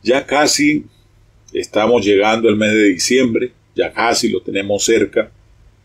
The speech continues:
más nos faltaba cuando empezamos. Ya hoy es diecinueve de septiembre y la situación del caos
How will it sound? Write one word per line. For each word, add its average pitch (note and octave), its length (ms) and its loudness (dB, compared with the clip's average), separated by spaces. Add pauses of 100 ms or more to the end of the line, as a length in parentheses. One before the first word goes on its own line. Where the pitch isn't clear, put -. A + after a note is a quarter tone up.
(200)
más B2 160 0
nos A#2+ 200 2
faltaba A2 440 0
cuando F#2+ 200 -4
empezamos. A2+ 720 -2 (1400)
Ya G#2 280 2
hoy A#2 280 4
es G#2 160 -2
diecinueve G#2+ 920 0 (560)
de G2+ 320 2
septiembre A#2+ 680 -2 (1500)
y B2+ 520 0 (680)
la B2 120 2
situación B2 640 0
del C#3+ 220 2
caos B2 720 -2